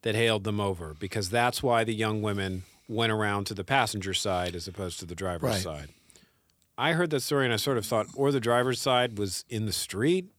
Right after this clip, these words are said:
Speaker 1: and so I, it didn't seem that cut and dry to me, but, um, it was the first inkling that maybe the killer was more than one person.
Speaker 2: Right.
Speaker 1: Okay. The fear is such in Los Angeles at the time,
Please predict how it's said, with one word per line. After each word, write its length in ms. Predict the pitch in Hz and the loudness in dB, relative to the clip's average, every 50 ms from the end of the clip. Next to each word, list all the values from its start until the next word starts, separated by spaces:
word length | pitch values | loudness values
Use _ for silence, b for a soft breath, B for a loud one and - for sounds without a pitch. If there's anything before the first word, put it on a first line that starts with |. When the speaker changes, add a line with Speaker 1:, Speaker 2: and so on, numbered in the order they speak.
| _ _ - | _ _ -6
Speaker 1:
and 180 | 139 117 110 | -4 -2 -2
so 480 | - - 127 120 117 113 113 113 113 - | -2 2 2 4 4 4 4 2 0 0
I, 100 | 113 117 | -2 -6
it 180 | 127 135 131 117 | -4 -4 -4 0
didn't 220 | 127 139 147 135 120 | 0 2 2 2 0
seem 400 | - - 139 127 123 120 117 113 | 0 0 0 0 0 0 0 0
that 260 | 113 110 127 - - | 0 0 0 -2 -2
cut 200 | - 143 147 151 | -2 -2 -2 0
and 140 | 151 139 135 | 0 0 2
dry 260 | 139 135 131 135 139 | 4 4 4 4 4
to 80 | 139 | 2
me, 220 | 143 143 143 143 143 | 0 0 0 0 0
but, 420 | 127 101 110 117 117 113 110 110 - B B B B B B B B B B B B B B | -2 0 0 2 2 2 2 0 -4 B B B B B B B B B B B B B B
um, 460 | - 127 117 117 113 107 101 101 104 110 | 4 4 6 6 6 4 2 0 -2 -2
it 120 | 123 127 | -2 0
was 180 | 120 117 110 101 | 0 2 0 2
the 100 | - 127 | 0 0
first 440 | - - - 147 135 135 127 - - - | -2 2 2 4 4 4 2 0 -2 -4
inkling 380 | 123 120 110 - 117 107 107 | -4 -4 -2 0 0 0 0
that 140 | 107 101 95 | -2 -4 -4
maybe 400 | 104 107 107 104 101 107 101 101 | -2 0 0 0 2 0 0 -2
the 180 | 95 - - 98 | -2 -4 -6 -6
killer 360 | - - 113 104 98 98 92 | -4 -4 -4 -2 -2 -2 -4
was 260 | 90 92 92 85 - | -4 -4 -6 -6 -6
more 220 | - 92 90 90 87 | -6 -6 -6 -6 -6
than 180 | 85 85 82 | -6 -8 -8
one 160 | 78 73 76 - | -10 -10 -12 -14
person. 340 | - - - - - - - 110 B B B B B B B B B B - | -14 -10 -8 -8 -8 -8 -12 -18 B B B B B B B B B B -4
Speaker 2:
Right. 240 | 120 104 92 95 - _ _ - - - - - - | -4 -4 -4 -6 -12 _ _ -20 -20 -20 -20 -18 -8
Speaker 1:
Okay. 160 | - 87 - - - _ B B B B B B B B B B B B B B B B B B B B B B _ _ _ _ _ _ _ _ | -8 -8 -8 -8 -14 _ B B B B B B B B B B B B B B B B B B B B B B _ _ _ _ _ _ _ _
The 160 | - 143 143 131 | -2 0 0 0
fear 400 | - - - 233 254 262 247 226 | 0 2 2 4 6 8 8 8
is 140 | 185 156 | 8 6
such 320 | - - 175 156 143 - 151 | 4 4 4 4 4 4 2
in 80 | 139 | 2
Los 220 | 131 123 117 - 147 | 4 4 4 4 4
Angeles 520 | 143 143 151 139 143 127 117 110 - - | 4 4 4 4 4 4 4 2 2 0
at 140 | 110 95 - | -2 -2 -2
the 80 | - 95 | -6 -8
time, 500 | - - 98 90 76 71 73 71 80 | -6 -6 -6 -6 -8 -8 -12 -14 -16